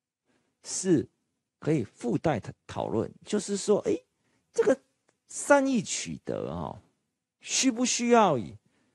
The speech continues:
债权行为有效成立为前提？如果从物权行为的五因性独立性而言，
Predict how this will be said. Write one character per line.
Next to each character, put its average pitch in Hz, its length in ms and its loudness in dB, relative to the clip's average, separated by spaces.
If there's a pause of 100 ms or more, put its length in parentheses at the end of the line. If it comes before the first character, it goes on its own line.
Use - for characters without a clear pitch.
(200)
债 240 200 6
权 110 240 -2
行 110 320 -6
为 87 220 -2
有 71 140 -6
效 101 180 -2
成 78 260 -10
立 85 120 -6
为 50 180 -8
前 - 260 -16 (120)
提？ - 180 -20 (1600)
如 285 180 8
果 269 180 12
从 160 260 4
物 247 140 4
权 160 160 4
行 147 240 0
为 135 160 6
的 113 180 4 (100)
五 151 180 8
因 170 120 6
性 175 260 2
独 135 220 2
立 151 160 4
性 127 280 -2
而 98 160 2
言， 95 200 -4